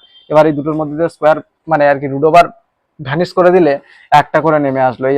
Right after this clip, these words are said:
একটা করে নেমে আসলো, একটা করে নেমে আসলো, একটা করে নেমে আসলো, তাহলে কত হলো? তিন তিরিকে নয়, তিন নং সাতাশ is the right answer। তাহলে আমরা পেয়ে গেলাম কত? গ্রন্থাগারের সদস্যের সংখ্যা হচ্ছে সাতাশ জন।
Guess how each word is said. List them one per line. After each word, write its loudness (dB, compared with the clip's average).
একটা -4
করে -2
নেমে -6
আসলো, -8
একটা -4
করে 0
নেমে -8
আসলো, -6
একটা -10
করে -4
নেমে -6
আসলো, -6
তাহলে -2
কত 2
হলো? -2
তিন -8
তিরিকে -8
নয়, 2
তিন -4
নং 4
সাতাশ -4
is -10
the 0
right 0
answer। -16
তাহলে -4
আমরা -2
পেয়ে -2
গেলাম -2
কত? 0
গ্রন্থাগারের -2
সদস্যের -8
সংখ্যা -4
হচ্ছে -4
সাতাশ -4
জন। -18